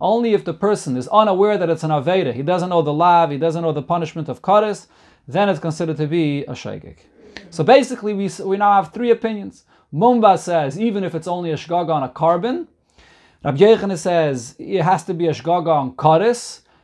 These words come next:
And Rish Lakish says, even if it was, uh, only that is, if it's a shgaga on the lav and the kares, he doesn't know he's doing an aveira, that's the shogeg. Sagt der Gemara weiter, Omar Rave, my time with Rab Shimon ben Levi, Rab Shimon ben Lakish, that is.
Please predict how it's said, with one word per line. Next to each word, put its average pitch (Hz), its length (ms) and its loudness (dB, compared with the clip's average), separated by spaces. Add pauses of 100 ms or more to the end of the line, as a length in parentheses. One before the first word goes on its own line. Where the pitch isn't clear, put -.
(140)
And 147 480 2
Rish 139 180 -6
Lakish 233 360 4
says, 175 500 -4
even 214 220 -4
if 190 160 -8
it 185 60 -8
was, 175 200 -4
uh, 170 300 -4
only 233 360 2
that 160 200 2
is, 156 220 0
if 170 160 -8
it's 170 120 -8
a 165 60 -4
shgaga 185 580 2
on 170 140 -2
the 156 80 -4
lav 175 440 4
and 226 240 -2
the 170 60 -6
kares, 143 320 -6
he 135 80 -10
doesn't 165 220 -4
know 175 140 -2
he's 143 120 -4
doing 170 240 -4
an 160 60 -4
aveira, 170 520 0
that's 165 280 2
the 165 100 -10
shogeg. 101 480 -14 (1000)
Sagt 175 200 0
der 165 60 0
Gemara 151 240 2
weiter, 151 280 4
Omar 156 300 4
Rave, 156 800 0
my 185 320 -2
time 185 340 -4
with 151 140 -4
Rab 151 180 -2
Shimon 156 360 -6
ben 151 200 -4
Levi, 123 600 -4
Rab 139 120 -4
Shimon 170 240 -2
ben 156 100 0
Lakish, 151 360 0
that 156 140 0
is. 113 340 -4